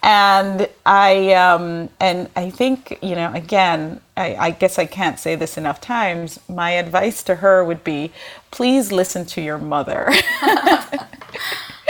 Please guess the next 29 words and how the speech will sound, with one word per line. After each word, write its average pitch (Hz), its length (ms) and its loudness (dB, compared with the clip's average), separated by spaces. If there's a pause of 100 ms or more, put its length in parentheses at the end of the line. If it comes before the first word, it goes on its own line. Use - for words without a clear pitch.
(540)
Uh, 208 640 6
listen, 294 560 0 (160)
a-, - 40 -8
and 208 340 0
it 190 100 -2
goes 202 240 4
back 175 240 4
to - 100 -16
just 175 240 -4
listening 190 480 -2
to 190 140 -10
people 160 560 -6
who 165 440 -4
have 160 260 -6
been 247 240 2
there, 226 360 4
who 190 60 -4
have 170 140 -2
been 233 180 0
places 196 560 -2
that 135 160 -2
you 160 140 -6
couldn't 262 260 0
imagine, 165 760 -2 (560)
and 170 240 0
giving 208 300 0
you 185 80 0
advice 170 640 0
that, 170 500 0